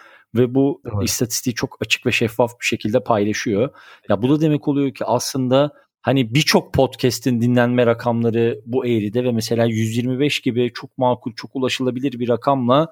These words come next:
Speaker 1: Lipsi'nin yarısının üstüne. Bu biraz tabii ki pazarlama, hani kendini iyi hissettirme için de, yayıncıların kendini iyi hissetmesi için de paylaşılan rakamlar ama ben pozitif tarafından bakıyorum. Sen bunu nasıl değerlendiriyorsun mesela bu yüz yirmi beş rakamını?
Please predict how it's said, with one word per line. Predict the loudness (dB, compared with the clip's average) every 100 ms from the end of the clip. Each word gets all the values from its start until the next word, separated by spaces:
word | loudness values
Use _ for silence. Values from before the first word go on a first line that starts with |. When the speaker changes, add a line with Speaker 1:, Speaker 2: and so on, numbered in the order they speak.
| -8 -20 -4
Speaker 1:
Lipsi'nin | -2 -2 -2 0
yarısının | 2 2 0 -2 -4
üstüne. | -4 -4 -8 -8 -6 -2
Bu | 2
biraz | 0 0
tabii | -2 -2
ki | -2
pazarlama, | 0 2 2 4 2
hani | 0
kendini | -2 -2 0 0
iyi | 0
hissettirme | -2 -2 -4 -4 -6 -2 -2
için | -2 -2 2
de, | 2
yayıncıların | 4 2 2 2 0 0
kendini | -2 -2 0
iyi | 0
hissetmesi | 0 -2 -4 -4 -4 -6
için | -4 -4
de |
paylaşılan | -2 -2 -2 -4 -4 -4
rakamlar | -4 -4 -6 -4
ama | -2 -2 -4 -8 _ _ _
ben | -2 0 0 -2
pozitif | -2 -2 -8 -4
tarafından | 0 0 2 0 0
bakıyorum. | -2 -4
Sen | -2 0 2
bunu | 2
nasıl | 2 2
değerlendiriyorsun | 2 4 2 0 0 -4 -4
mesela | -2 0
bu | 0
yüz | 0 0
yirmi | 0 2
beş | 0 0
rakamını? | -2 -4 -4 -6 -8